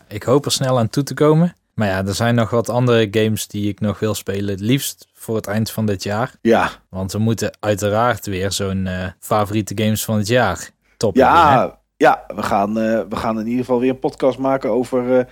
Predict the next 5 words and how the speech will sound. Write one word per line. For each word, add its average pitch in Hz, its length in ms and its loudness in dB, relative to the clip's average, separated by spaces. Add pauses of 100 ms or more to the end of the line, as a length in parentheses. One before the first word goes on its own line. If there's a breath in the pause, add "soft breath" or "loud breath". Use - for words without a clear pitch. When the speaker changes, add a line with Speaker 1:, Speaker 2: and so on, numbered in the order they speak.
(300 soft breath)
Speaker 2:
het - 140 -6
mooiste 196 380 2
uit 180 280 0
tweeduizend 180 520 4
vijftien. 170 600 0